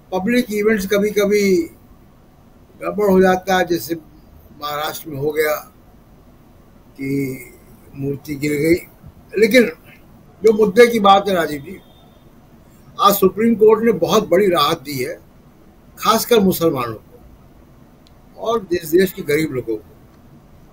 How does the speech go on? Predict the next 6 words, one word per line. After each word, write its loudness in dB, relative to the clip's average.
अकेले 2
मध्य 2
प्रदेश 4
में, 2
राजीव 0
जी, -8